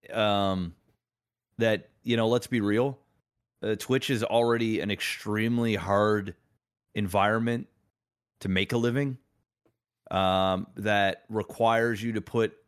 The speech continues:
ungodly, unhealthy amount of hours to make said money.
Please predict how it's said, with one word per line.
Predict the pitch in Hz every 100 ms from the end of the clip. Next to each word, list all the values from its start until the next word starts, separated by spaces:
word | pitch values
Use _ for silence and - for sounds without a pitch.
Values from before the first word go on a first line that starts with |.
| _ _ - 117 123 131 127 _ _ _
ungodly, | 107 92 113 117 120 123 123 123
unhealthy | 110 98 110 113 - 127
amount | 104 107
of | 107
hours | 95 98 120 139 135 - _ _ _ _ _ _ -
to | 101
make | 107 120
said | - 127 120
money. | 113 117 151